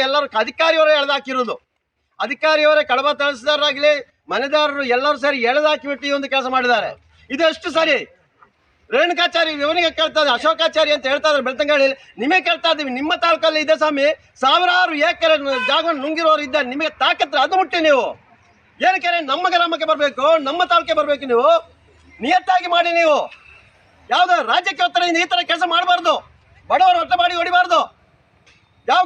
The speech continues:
ಕಾರಣಕ್ಕೆ ತಹಸೀಲ್ದಾರ್ ನೋಟಿಸ್ ಕೊಟ್ಟಿಲ್ಲ ಅದಕ್ಕೆ? ನಿಮಗೆ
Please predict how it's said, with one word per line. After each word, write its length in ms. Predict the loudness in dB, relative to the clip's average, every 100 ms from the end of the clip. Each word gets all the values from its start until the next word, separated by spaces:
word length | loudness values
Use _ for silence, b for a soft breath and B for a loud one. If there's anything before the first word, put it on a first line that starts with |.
| 2
ಕಾರಣಕ್ಕೆ 300 | 0 -2 -2
ತಹಸೀಲ್ದಾರ್ 340 | -4 -2 -2 0
ನೋಟಿಸ್ 220 | -2 -2
ಕೊಟ್ಟಿಲ್ಲ 260 | -4 0 2
ಅದಕ್ಕೆ? 240 | 0 0 -2 -4 _ _ _ _ -20 -18 -20 _ _ _ _ _ _ _ _ _
ನಿಮಗೆ 200 | -2 0